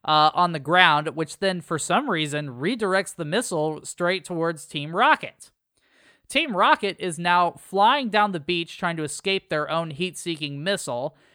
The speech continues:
and, uh, they're pedaling as hard as they can trying to escape this thing, and they pedal right towards Brutala and her restaurant, and the missile actually blows up, destroying the restaurant and sending them all flying into the sky.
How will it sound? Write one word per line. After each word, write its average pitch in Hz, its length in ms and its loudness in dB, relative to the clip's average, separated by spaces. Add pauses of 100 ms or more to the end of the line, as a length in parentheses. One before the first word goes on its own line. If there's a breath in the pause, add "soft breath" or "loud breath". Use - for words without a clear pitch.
(140 soft breath)
and, 196 520 0
uh, 196 500 6
they're 202 160 -2
pedaling 202 440 0
as 160 100 -6
hard 185 240 2
as 175 80 -4
they 165 140 -2
can 147 320 -4
trying 147 240 -4
to 139 80 -6
escape 151 340 -6
this 139 160 -10
thing, 131 360 -6
and 160 180 -6
they 190 100 0
pedal 214 320 -2
right 190 380 2
towards 208 340 -2
Brutala 220 580 2
and 190 200 -4
her 175 160 -2
restaurant, 156 580 -2 (260 soft breath)
and 170 160 -2
the 180 60 -4
missile 226 380 -4
actually 202 400 0
blows 175 420 0
up, 170 240 2
destroying 175 420 -6
the 202 100 -6
restaurant 151 460 -2
and 139 140 -8
sending 151 320 -6
them 147 160 -8
all 143 260 2
flying 143 480 -2
into 131 240 -12
the 127 120 -12
sky. 110 540 -8